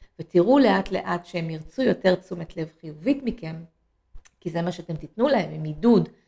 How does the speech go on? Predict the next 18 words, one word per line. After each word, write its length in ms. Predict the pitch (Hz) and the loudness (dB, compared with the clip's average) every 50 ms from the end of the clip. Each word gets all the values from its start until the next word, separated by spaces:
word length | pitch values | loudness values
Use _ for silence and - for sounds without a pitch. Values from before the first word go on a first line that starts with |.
| _ _ _ _ | _ _ _ _
ועם 240 | 151 160 156 151 156 | 0 0 2 2 0
חיבוק 540 | 156 - - 170 160 185 247 240 - - - 160 | -6 -10 -12 -10 0 4 4 4 4 2 -2 -8
ועזרה, 500 | 156 156 151 151 - 208 226 269 262 247 - - _ _ _ _ _ _ _ - _ | -8 -8 -8 -8 -8 -6 -4 -4 -4 -4 -8 -14 _ _ _ _ _ _ _ -20 _
אז 60 | - | -12
אתם 120 | - 175 160 | -10 -10 -10
ת-, 480 | 156 - 170 - - _ _ _ - 160 | -4 -4 -4 -4 -4 _ _ _ -8 -8
אתם 220 | 170 170 - 165 160 | -8 -6 -6 -8 -10
תראו 460 | 156 _ 165 175 220 262 262 262 262 - _ - | -6 _ -4 2 4 4 4 4 0 -8 _ -20
שלאט 400 | - _ 180 175 170 180 202 - | -12 _ 0 2 2 2 2 2
לאט 300 | 214 196 190 190 190 190 - _ | 0 2 2 2 0 -2 -6 _
הם 140 | 175 165 160 | -10 -8 -8
יפחיתו 680 | 160 156 - _ _ _ _ _ 269 269 269 262 233 | -8 -10 -14 _ _ _ _ _ 0 0 2 0 -2
את 100 | 202 - | -2 0
הזמן 420 | 185 165 165 - 170 165 165 160 156 | -2 -6 -6 -6 -6 -6 -6 -6 -6
וירצו 440 | 165 156 151 - _ _ - 262 277 | -8 -10 -10 -12 _ _ 2 4 8
להירגע 400 | 269 262 208 175 170 156 - 160 | 8 8 8 6 2 -2 -2 -4
יותר 320 | 156 156 151 - 160 160 | -6 -6 -8 -10 -12 -10
מהר, 380 | 156 156 156 - 170 165 165 | -10 -10 -10 -10 -8 -8 -8